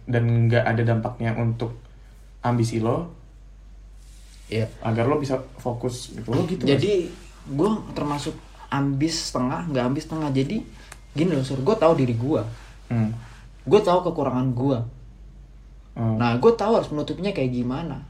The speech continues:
Speaker 1: Iya, iya.
Speaker 2: Bukan berarti gue harus belajar terus, enggak. Gue bukan
Speaker 1: Hmm.
Speaker 2: tipikal orang kayak gitu. Jadi,
Speaker 1: Hmm.
Speaker 2: intinya, gue tahu diri gue dan gue harus tahu ngapain. Banyak
Speaker 1: Hmm.
Speaker 2: orang itu bagi gue, dia nggak tahu dirinya, dia pengen ngelakuin apa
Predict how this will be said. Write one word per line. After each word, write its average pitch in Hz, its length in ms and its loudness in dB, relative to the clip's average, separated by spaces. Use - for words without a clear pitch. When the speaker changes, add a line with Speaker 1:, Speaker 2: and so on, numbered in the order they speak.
Speaker 1:
Iya, 113 220 -2
iya. 107 120 -4
Speaker 2:
Bukan 139 220 4
berarti 131 560 2
gue 160 140 6
harus 233 120 8
belajar 135 300 4
terus, 170 320 -2
enggak. 214 240 2
Gue 233 100 6
bukan 208 160 6
Speaker 1:
Hmm. 120 80 2
Speaker 2:
tipikal 135 240 0
orang 131 200 4
kayak 139 280 -2
gitu. - 160 -2
Jadi, 151 240 6
Speaker 1:
Hmm. 240 80 6
Speaker 2:
intinya, 202 320 2
gue 226 200 8
tahu 240 180 4
diri 135 260 4
gue 127 220 2
dan 143 180 2
gue 135 120 2
harus - 160 0
tahu 135 160 0
ngapain. 135 420 -2
Banyak 196 360 4
Speaker 1:
Hmm. 117 100 4
Speaker 2:
orang 139 240 0
itu 190 120 0
bagi 127 260 0
gue, 139 180 -2
dia 190 180 6
nggak 180 160 2
tahu 139 120 2
dirinya, 127 460 0
dia 175 240 6
pengen 190 360 -2
ngelakuin 143 420 -2
apa 139 480 -6